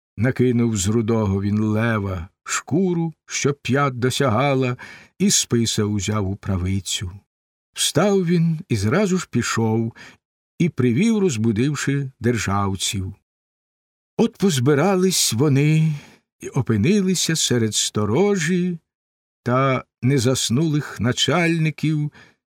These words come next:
тої сторожі застали, в повнім озброєнні всі, на місцях недріманно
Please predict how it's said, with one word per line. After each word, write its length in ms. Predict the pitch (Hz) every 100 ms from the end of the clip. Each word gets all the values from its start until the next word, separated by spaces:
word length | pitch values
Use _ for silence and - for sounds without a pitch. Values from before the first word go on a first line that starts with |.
| _ _ _ _ _
тої 560 | 127 139 139 135 139 139
сторожі 640 | - - 123 117 139 127
застали, 920 | 127 127 120 - 110 127 127 120 117 120 _ _ _
в 100 | -
повнім 480 | - 120 104 101 95
озброєнні 800 | 98 85 98 113 151 151 147 143
всі, 520 | - - 139 143 147 _ _ _ _ -
на 140 | 113
місцях 800 | 98 95 - 120 156 151 - _
недріманно 920 | - 113 104 98 87 90 87 90 92